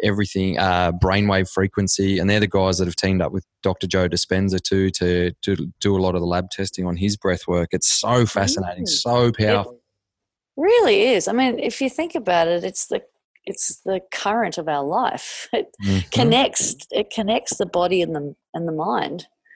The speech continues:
Speaker 2: and, and we take it for granted. And it's the one thing that actually calms everything. It activates the, the relaxation response instantly. All we have to do is actually take a deep bre-, a conscious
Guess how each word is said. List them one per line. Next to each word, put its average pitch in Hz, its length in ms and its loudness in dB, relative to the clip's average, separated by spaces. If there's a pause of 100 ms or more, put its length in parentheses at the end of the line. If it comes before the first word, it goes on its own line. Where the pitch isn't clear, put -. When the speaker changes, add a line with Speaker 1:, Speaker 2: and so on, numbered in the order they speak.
(520)
Speaker 2:
and, 180 500 -2 (360)
and 190 120 0
we 196 100 0
take 220 260 0
it - 100 -4
for 185 80 -2
granted. 170 560 -2 (720)
And 175 380 0
it's - 200 -2
the 190 100 0
one 196 340 0
thing 196 300 -2
that 180 120 0
actually 175 480 0
calms 185 560 0
everything. 202 680 -2 (220)
It 170 180 -2
activates 185 760 0
the, 170 240 -2 (600)
the 185 80 2
relaxation 185 680 2
response 180 480 -2
instantly. 147 760 -2
All 185 140 0
we 190 120 4
have 185 160 0
to 180 80 -6
do 185 220 2
is 175 100 -2
actually 180 240 -4
take 180 200 -4
a 165 60 0
deep 170 260 -2
bre-, - 100 0
a 180 100 2
conscious - 680 2